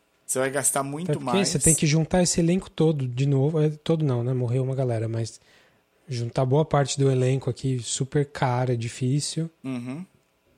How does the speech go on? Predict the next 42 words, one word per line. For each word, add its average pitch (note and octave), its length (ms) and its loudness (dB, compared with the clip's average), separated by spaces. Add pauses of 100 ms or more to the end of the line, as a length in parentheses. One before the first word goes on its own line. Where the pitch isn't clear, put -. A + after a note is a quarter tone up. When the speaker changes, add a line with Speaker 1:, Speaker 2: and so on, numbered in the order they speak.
(300)
Speaker 2:
Pra C#3 140 2
uma C3 160 2
coisa C3 300 0
que, A#2+ 380 0
sei - 160 -2
lá, C3 260 2
o A2+ 360 -8
pessoal - 240 -6
não B2 80 -4
sabe B2 220 -4
se - 80 -10
vai A#2+ 100 -2
ter, C3+ 260 -2
não A#2+ 120 -8
vai. C#3 380 -2 (480)
Complicado. A#2 600 -4 (520)
Speaker 1:
Sim. G#2+ 280 -12 (420)
Speaker 2:
Mas F#3 160 2
beleza, G#3 380 6
a C#3 40 6
Warner D#3 380 4
é E3 40 4
meio, D3+ 420 4 (140)
tem D3 160 4
feito C#3 300 0
umas C#3 160 4
decisões C3+ 420 0
meio B2+ 180 2
estranhas A2+ 500 -2
ultimamente. A#2+ 640 -2
Essa D#3 360 2 (120)
aparentemente C#3 600 -2
deu D#3 140 2
certo. - 520 -6 (400)
Sorte A#2+ 320 -6
Speaker 1:
Parece G#2+ 200 -4
que G2+ 120 0
Speaker 2:
deles. G#2 140 -6
Speaker 1:
sim. F#2+ 220 -12 (260)
Parece G2+ 280 -8
que - 80 -6
sim. F#2+ 240 -8